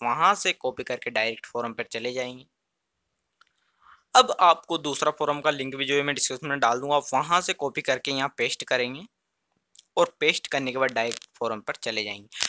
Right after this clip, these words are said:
फोरम पर जाने के बाद यहाँ पर आ जाता है My personal account was disable और आपको यहाँ पर आता है login email address और फ़ोन नंबर। तो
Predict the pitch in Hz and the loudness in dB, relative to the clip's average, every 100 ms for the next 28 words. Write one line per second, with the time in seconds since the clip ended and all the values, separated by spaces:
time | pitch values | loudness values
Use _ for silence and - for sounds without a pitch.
0 | - - 165 196 254 262 262 214 185 190 | 2 0 0 2 2 2 2 4 2 2
1 | 196 156 151 180 175 147 143 147 127 131 | -2 0 2 4 4 2 2 -2 0 -2
2 | 147 135 131 143 131 135 131 123 120 117 | 0 0 0 -2 -2 -2 0 0 0 -2
3 | 113 - 127 143 - _ _ _ _ - | -4 -4 -4 -6 -10 _ _ _ _ -2
4 | 170 - 143 139 - 151 143 147 139 143 | -2 2 2 2 2 0 2 2 2 0
5 | 131 127 135 135 131 127 123 120 - 135 | 0 -2 -2 -4 -4 -4 -4 -4 -6 -8
6 | - 120 117 110 107 - | -8 -8 -8 -8 -10 -12